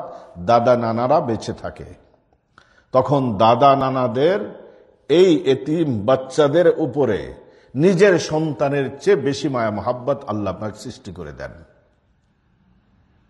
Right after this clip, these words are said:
এই দাদা নানারা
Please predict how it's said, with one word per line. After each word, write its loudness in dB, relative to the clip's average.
এই 6
দাদা 4
নানারা 0